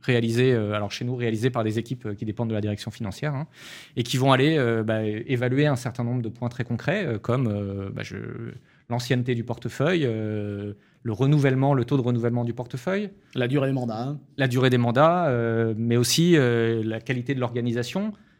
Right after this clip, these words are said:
Speaker 1: la qualité de la comptabilité, euh, la, les process internes qui sont mis en œuvre. Et tout ça, en fait, bah, va, va permettre d'identifier les difficultés qu'on aura à maintenir une qualité de ser-, service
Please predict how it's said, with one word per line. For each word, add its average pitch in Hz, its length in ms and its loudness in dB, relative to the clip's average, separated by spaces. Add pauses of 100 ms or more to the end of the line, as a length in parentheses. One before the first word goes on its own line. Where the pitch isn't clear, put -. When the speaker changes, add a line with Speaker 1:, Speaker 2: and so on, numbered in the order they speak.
(120)
Speaker 1:
la 123 60 -8
qualité 127 260 -2
de 139 60 2
la 120 80 2
comptabilité, 170 640 0 (720)
euh, 110 300 0
la, 110 200 0
les 113 120 -4
process 135 420 -4
internes 147 300 0
qui - 80 -10
sont - 120 -4
mis 117 120 2
en 117 80 2
œuvre. 180 300 2 (400)
Et 120 60 -2
tout - 140 -6
ça, 180 220 2
en 139 80 -2
fait, 165 320 -4
bah, 110 280 -2
va, 107 240 -2
va 113 180 -6
permettre 123 480 -2
d'identifier 139 600 -2
les 120 120 0
difficultés 139 540 -4
qu'on 131 160 -2
aura 127 200 -2
à 120 60 -4
maintenir 120 420 -4
une 117 100 -6
qualité 110 280 -8
de - 40 -16
ser-, 123 200 -12
service 131 320 -2